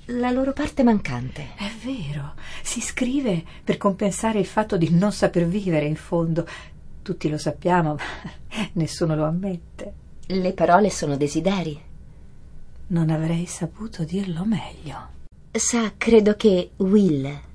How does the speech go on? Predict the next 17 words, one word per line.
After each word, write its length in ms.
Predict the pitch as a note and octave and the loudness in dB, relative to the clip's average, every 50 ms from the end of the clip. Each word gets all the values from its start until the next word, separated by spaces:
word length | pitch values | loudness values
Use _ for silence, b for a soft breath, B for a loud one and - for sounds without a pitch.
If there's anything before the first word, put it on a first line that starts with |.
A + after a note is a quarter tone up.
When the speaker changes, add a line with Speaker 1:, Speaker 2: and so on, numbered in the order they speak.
| - - | -12 -4
Speaker 1:
nella 320 | - F3 F3 F#3 F3+ F3+ F#3 | 0 2 4 4 4 4 2
sua 160 | - G3+ F#3 | 2 0 2
vita 260 | F#3+ G#3 G#3 - E3+ | 2 2 0 0 0
non 140 | D#3 D3+ D3+ | 0 2 2
riuscì 320 | D3+ D3+ D3 - - D#3+ | 2 0 -2 -2 0 0
mai 300 | D3+ D#3 D#3+ D3+ D3 D3 | 0 2 2 0 0 0
ad 80 | C#3 C#3 | 0 -2
amare 300 | C3+ C3+ C3+ C#3 C#3+ C#3 | -2 -2 -2 -2 -2 -2
veramente. 600 | C#3 C3+ C3+ C3+ C#3 C#3 C#3 C#3 - - C#3 C3 B B B B B B B B B B B B - - - | -2 -2 -2 -2 -2 -4 -4 -6 -8 -10 -10 -10 B B B B B B B B B B B B -20 -8 -2
E 80 | - | 2
noi, 400 | B3 C#4 D#4+ D#4+ C4 G#3 F#3 F3 b b b b b b b b - - - - - - - - | 2 2 2 2 0 0 -2 -4 b b b b b b b b -20 -18 -18 -18 -18 -18 0 6
noi 360 | - F#3+ F3+ F#3+ G3+ F#3+ F3+ | 8 10 12 12 10 10 8
suoi 240 | E3+ - - F3+ E3+ | 4 2 0 0 0
personaggi, 840 | E3+ E3 D3+ - - - C#3+ C#3 C#3 C#3 C3+ C3 - - - - - - | 0 0 -2 -2 -2 -2 0 0 0 -2 -2 -4 -6 -8 -8 -10 -10 -8
lo 140 | - C#3+ D3+ | -4 -2 -2
sappiamo 400 | D3 - E3+ - - E3 D#3 C#3 | 0 -2 -2 0 2 4 4 4
bene. 520 | C#3 D3+ F3 E3+ C#3+ C3+ C3+ C3+ - - | 4 2 2 0 0 -2 -4 -6 -8 -14